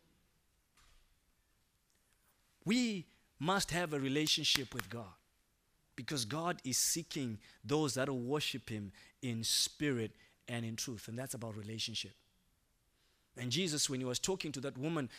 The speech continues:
in John chapter four, he says, "You know what, woman, it's not about you going to Jerusalem or going to that mountain.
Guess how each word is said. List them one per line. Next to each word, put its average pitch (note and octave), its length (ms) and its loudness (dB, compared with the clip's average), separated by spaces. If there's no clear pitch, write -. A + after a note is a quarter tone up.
in B2+ 160 0
John D3+ 240 2
chapter D#3 340 0
four, D3 380 2
he B2+ 100 -2
says, D3 300 6
"You D3 60 2
know E3+ 120 2
what, F3 240 6
woman, D#3 300 2
it's C#3 140 4
not F3 100 2
about C3+ 240 4
you D3+ 140 0
going D3+ 260 0
to D3+ 100 -2
Jerusalem B2+ 600 2
or A#2 60 -4
going C#3+ 260 0
to - 100 -6
that C3 200 0
mountain. C#3+ 420 0